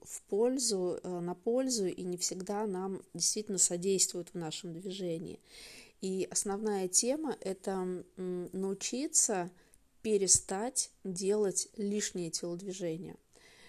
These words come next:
да, которые забирают на себя и внимание, забирают время, забирают энергию, вместо того, чтобы думать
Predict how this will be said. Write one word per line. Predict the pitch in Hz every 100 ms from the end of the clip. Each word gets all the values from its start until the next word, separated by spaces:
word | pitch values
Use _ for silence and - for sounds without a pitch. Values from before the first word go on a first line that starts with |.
| - -
да, | 185 208
которые | 185 175 196 214 208 190 185 -
забирают | 196 185 202 202 180 170
на | 175
себя | - 180 185 175 -
и | 190 190
внимание, | 180 180 180 214 294 302 214
забирают | 190 185 185 180 180
время, | 190 214 254
забирают | 220 190 185 180 175 185
энергию, | 185 220 262 226 196 -
вместо | 185 190 190 - 180
того, | - 175 208 269
чтобы | - 214 180 180 -
думать | 185 202 226 269 220 - -